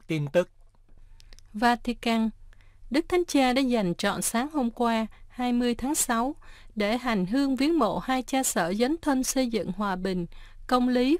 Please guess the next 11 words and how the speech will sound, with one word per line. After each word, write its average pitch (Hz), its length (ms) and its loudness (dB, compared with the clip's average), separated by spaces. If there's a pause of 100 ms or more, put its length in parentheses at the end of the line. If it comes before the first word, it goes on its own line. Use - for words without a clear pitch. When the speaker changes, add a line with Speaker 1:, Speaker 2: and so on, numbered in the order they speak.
Speaker 2:
và 202 160 0
giáo 202 220 0
dục 240 300 0
các 262 240 -2
trẻ 190 200 0
em 240 280 0
nghèo 185 280 0
ở 170 280 -2
Bossolo 247 760 0
và 185 280 -2
Barbiana, 214 920 0